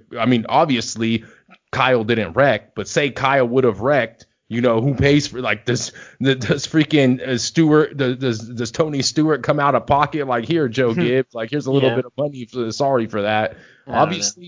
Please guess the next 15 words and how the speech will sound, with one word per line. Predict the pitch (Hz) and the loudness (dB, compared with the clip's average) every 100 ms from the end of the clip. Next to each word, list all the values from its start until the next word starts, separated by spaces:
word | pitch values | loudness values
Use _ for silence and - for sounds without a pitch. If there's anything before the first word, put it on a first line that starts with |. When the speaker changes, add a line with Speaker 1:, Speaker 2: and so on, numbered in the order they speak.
| 156 | -10
Speaker 1:
it | 120 | -4
doesn't | 151 143 120 | 0 2 2
work | 170 - | 0 2
that | 95 90 | 0 0
way, | 92 90 | -2 -2
unfortunately. | 95 - 127 120 92 85 87 82 | -4 -2 -2 -2 -6 -6 -6 -2
Racing's | 107 120 120 110 110 | 0 0 0 -2 0
racing, | 117 120 92 87 85 | -2 -2 -4 -4 -4
and, | 87 | -2
uh, | 85 80 80 - - _ | -2 -4 -6 -12 -20 _
I'm | 104 | -2
sure | 95 135 113 | 2 2 4
they | 107 | 4
understood, | 104 98 95 98 95 98 | 4 2 -2 -2 0 0
but | 87 85 80 | -2 -2 -2